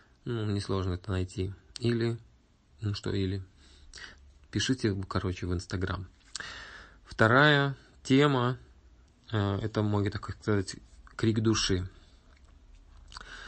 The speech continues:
Захотелось расставить пару точек над «и». Я решил завести,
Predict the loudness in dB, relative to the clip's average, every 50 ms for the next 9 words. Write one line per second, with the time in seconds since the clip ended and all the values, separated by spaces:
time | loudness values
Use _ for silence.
0 | -16 -16 -18 -12 -6 -2 0 2 4 4 4 6 8 8 6 6 6 4 2 2
1 | 4 6 6 6 6 4 2 2 4 6 6 6 6 4 4 2 2 2 0 0
2 | 2 4 4 4 2 2 2 2 2 2 2 0 -4 -8 _ _ _ _ _ -12
3 | -4 2 4 4 4 4 2 2 2 4 4 4 4 2 2 2 0 -2 -2 2
4 | 4 4 4 4 4 0